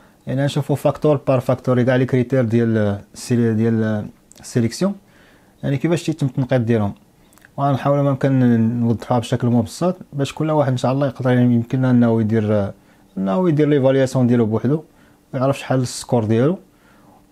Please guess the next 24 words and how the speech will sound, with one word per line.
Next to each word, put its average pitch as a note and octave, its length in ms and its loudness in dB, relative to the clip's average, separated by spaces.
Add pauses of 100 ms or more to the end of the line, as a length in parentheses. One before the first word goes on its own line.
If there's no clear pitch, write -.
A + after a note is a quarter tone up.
و، C#3 1040 2
ومن D3 180 2
بعد، D3+ 100 4
إن C3+ 60 2
شاء C3 160 2
الله، D3+ 180 2
هاد C3+ 60 2
الفيديو C3 320 2
هذا D#3 300 2
غندير C3+ 300 2
فيديو C3 180 0
واحد A#2+ 100 0
آخر C3+ 240 0
اللي C#3 140 4
يكون، C3 320 2
آه، G#2+ 280 0 (440)
افيك A#2 220 0
اون A#2+ 80 4
سيميلاسيون. A2 560 0 (760)
نمشيو، C3 220 0
إن D3 40 2
شاء C3+ 140 2
الله، C#3 220 2
ل-، A2 540 0